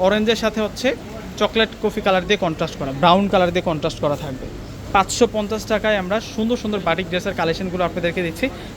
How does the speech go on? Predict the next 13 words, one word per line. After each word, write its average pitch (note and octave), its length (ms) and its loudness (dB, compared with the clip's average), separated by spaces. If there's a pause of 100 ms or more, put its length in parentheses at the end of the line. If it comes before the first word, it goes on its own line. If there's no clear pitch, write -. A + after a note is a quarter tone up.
(120)
স্লিভসের A3 440 4
প্যানেল G#3 260 0
আলাদা G3 320 2
দেওয়া G3+ 260 2
আছে, G3+ 260 -4 (440)
সালোয়ার G#3 400 4
আলাদা F#3+ 220 2
দেওয়া G3+ 280 2
আছে, - 220 -6
আর F#3+ 80 -2 (120)
দোপাট্টাটা F#3+ 440 -2 (100)
আরও F3+ 140 0 (100)
সুন্দর। C#3+ 280 -6